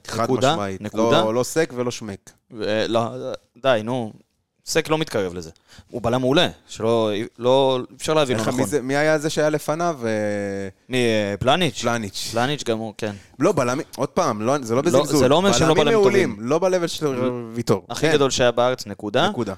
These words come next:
Speaker 2: ושיבואו גם האנשים שיגידו,
Speaker 1: יגידו
Speaker 2: אה,
Speaker 1: דאגלס דה סילבה.
Speaker 2: כן, שהיה
Speaker 1: שגם
Speaker 2: פה,
Speaker 1: היה ברמה מאוד גבוהה.
Speaker 2: אבל שתי עונות,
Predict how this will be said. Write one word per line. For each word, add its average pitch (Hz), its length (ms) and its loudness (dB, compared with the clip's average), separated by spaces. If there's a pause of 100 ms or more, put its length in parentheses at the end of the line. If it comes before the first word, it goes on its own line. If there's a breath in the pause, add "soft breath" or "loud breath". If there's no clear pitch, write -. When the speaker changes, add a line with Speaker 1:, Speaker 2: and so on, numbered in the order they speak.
(160)
Speaker 2:
ושיבואו 120 520 2
גם 135 220 0
האנשים 117 400 -4
שיגידו, 110 360 -2
Speaker 1:
יגידו 131 180 2
Speaker 2:
אה, - 40 4
Speaker 1:
דאגלס 135 300 2
דה 120 80 -2
סילבה. 110 380 -6 (180)
Speaker 2:
כן, 110 220 -2 (200)
שהיה 113 200 0
Speaker 1:
שגם 117 80 0 (180)
Speaker 2:
פה, 190 60 2
Speaker 1:
היה 151 120 2
ברמה 107 320 0
מאוד 98 180 -8
גבוהה. 98 160 -4
Speaker 2:
אבל 120 120 0
שתי 117 160 -4
עונות, 120 300 0